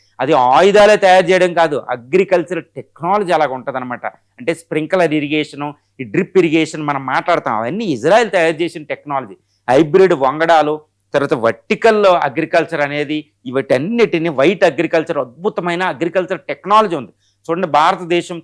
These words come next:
థర్టీ టూ ల్యాక్ స్క్వేర్ కిలోమీటర్ ఉంటది, the biggest agriculture land country ప్రపంచంలోనే. కానీ వ్యవసాయ ఉత్పత్తులు ఇప్పటికీ ప్రొడక్షన్, ప్రొడక్టివిటీ చాలా, ఉత్పత్తి, ఉత్పాదకత చాలా తక్కువగా ఉంటది. రైతుల ఫార్మర్ సూసైడ్స్ అవుతున్నాయి, నీటి కొరత ఏర్పడుతుంది. వీటన్నిటికీ పరిష్కారం,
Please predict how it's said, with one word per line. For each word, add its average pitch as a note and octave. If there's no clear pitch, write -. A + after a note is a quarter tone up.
థర్టీ D#3
టూ D#3+
ల్యాక్ C#3+
స్క్వేర్ E3+
కిలోమీటర్ D3+
ఉంటది, A2+
the G2+
biggest F3
agriculture F3+
land E3+
country D3+
ప్రపంచంలోనే. D3
కానీ E3+
వ్యవసాయ F#3
ఉత్పత్తులు F#3
ఇప్పటికీ G#3
ప్రొడక్షన్, F3+
ప్రొడక్టివిటీ D#3+
చాలా, C#3
ఉత్పత్తి, F#3+
ఉత్పాదకత E3+
చాలా E3
తక్కువగా G#3
ఉంటది. A2+
రైతుల F3
ఫార్మర్ F3+
సూసైడ్స్ F3+
అవుతున్నాయి, C#3
నీటి F#3
కొరత F3
ఏర్పడుతుంది. D3+
వీటన్నిటికీ B3
పరిష్కారం, E3